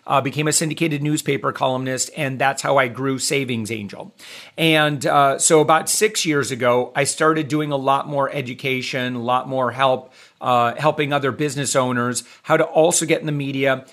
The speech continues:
how to grow their influence, how to grow their authority, why to do that, how to make a lot more money with that. And so part of my journey, uh, I'd say about seven years ago, well, no, I, I s-, I was speaking pretty regularly throughout my Savings Angel,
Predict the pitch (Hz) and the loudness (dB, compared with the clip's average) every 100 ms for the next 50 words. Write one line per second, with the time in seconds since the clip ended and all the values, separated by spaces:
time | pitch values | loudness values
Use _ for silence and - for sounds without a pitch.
0 | _ 147 151 123 156 170 180 175 151 123 | _ -2 -2 0 4 4 4 0 -4 -4
1 | 147 139 135 131 110 139 156 160 151 143 | -4 -4 -4 -4 -4 0 0 2 0 0
2 | - 131 131 135 131 123 123 170 202 143 | 0 2 2 0 -4 -6 0 2 2 0
3 | 127 120 123 127 143 151 151 143 139 127 | -2 0 0 0 -2 -2 -2 -2 -2 -2
4 | 117 117 160 175 135 120 - _ - 139 | -4 -2 0 0 -2 -6 -12 _ -2 0
5 | 135 - - 127 113 - - - - - | 0 -4 -8 -6 -4 -8 -16 -20 -16 -2
6 | 160 156 151 143 - _ - 190 185 185 | 2 4 2 0 -10 _ 2 4 4 2
7 | - - 269 277 - 175 165 151 160 175 | -8 2 4 2 2 2 2 2 2 2
8 | 143 156 143 131 143 180 _ - 147 143 | 2 2 2 0 -4 -6 _ -2 0 4
9 | 143 143 - 175 175 190 156 160 160 - | 4 2 0 -2 2 2 4 2 2 0
10 | 185 170 180 165 160 160 139 139 135 131 | 2 0 0 0 0 0 -2 2 4 4
11 | 135 135 - _ - 269 294 254 220 202 | 2 -2 -20 _ -6 2 2 4 4 4
12 | 214 - 226 226 - - 233 285 294 - | 4 2 0 2 0 0 0 2 0 0
13 | 180 - 156 - 180 156 147 139 143 139 | -2 -4 -8 -4 -2 0 2 2 0 -4
14 | 139 135 131 - 139 135 131 135 113 139 | -2 -2 -4 -4 2 4 4 0 -4 -4
15 | 131 127 123 120 117 110 117 107 | -4 -4 -4 -4 -4 -2 -2 -4